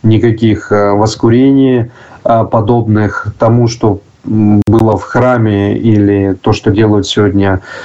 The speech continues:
э, в православных церквях, конечно, не происходит. То есть здесь происходит явное нарушение заповеди.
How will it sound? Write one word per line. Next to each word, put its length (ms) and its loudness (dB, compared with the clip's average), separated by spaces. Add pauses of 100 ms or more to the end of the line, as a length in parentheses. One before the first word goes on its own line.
(220)
э, 60 0
в 460 -2
православных 680 -2
церквях, 680 -2
конечно, 440 0
не 160 2
происходит. 720 -2
То 120 0
есть 120 0
здесь 300 0
происходит 720 0 (420)
явное 520 2
нарушение 680 0
заповеди. 600 0